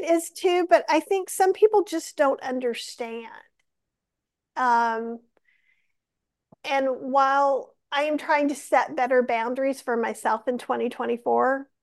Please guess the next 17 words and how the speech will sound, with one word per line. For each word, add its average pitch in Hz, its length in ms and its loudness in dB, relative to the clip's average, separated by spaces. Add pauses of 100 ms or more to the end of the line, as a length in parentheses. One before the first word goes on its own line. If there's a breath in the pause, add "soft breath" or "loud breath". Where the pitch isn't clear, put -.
(720)
and 240 260 -6
so 240 100 -4
I'm 220 160 -2
saying 233 300 0
that 233 200 -4
to 240 80 -10
all 233 220 2
of 240 120 -2
you 254 280 0
in 254 80 -4
hopes 262 320 -6
that - 160 -4
you 247 140 -6
will 254 120 -4
do 247 180 -4
it - 160 -8
too. 269 480 -2